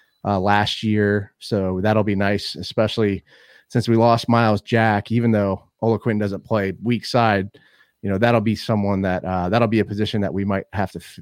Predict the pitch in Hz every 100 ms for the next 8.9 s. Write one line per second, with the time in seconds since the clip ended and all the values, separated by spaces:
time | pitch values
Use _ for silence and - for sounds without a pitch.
0 | - 92 92 110 95 87 82 98 95 92
1 | - - _ _ _ _ _ _ 90 92
2 | 92 92 107 104 - _ _ 110 123 120
3 | 117 120 113 107 104 123 120 123 104 110
4 | 123 127 127 - 107 113 123 92 117 127
5 | 107 117 135 92 85 - - 101 98 87
6 | _ _ _ _ _ _ _ 95 92 95
7 | 123 113 123 107 90 113 - - 117 101
8 | 90 - 98 95 92 98 87 92 90